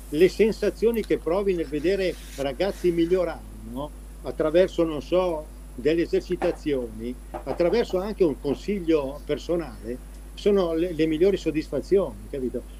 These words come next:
Io perché sono contento quando risento i miei ex, eh, giocatori, quelli che ho avuto e che ho allenato?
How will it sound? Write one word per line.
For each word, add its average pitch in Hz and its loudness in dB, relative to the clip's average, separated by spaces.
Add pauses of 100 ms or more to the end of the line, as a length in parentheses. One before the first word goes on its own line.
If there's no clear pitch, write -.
Io 247 8 (380)
perché 208 4
sono 139 2
contento 135 0
quando 147 0
risento 131 0 (280)
i 127 2
miei 139 2
ex, 139 0
eh, 123 0
giocatori, 123 -2
quelli 139 2
che 151 0
ho 139 2
avuto 139 0 (160)
e 127 0
che - 0
ho 147 4
allenato? 143 -6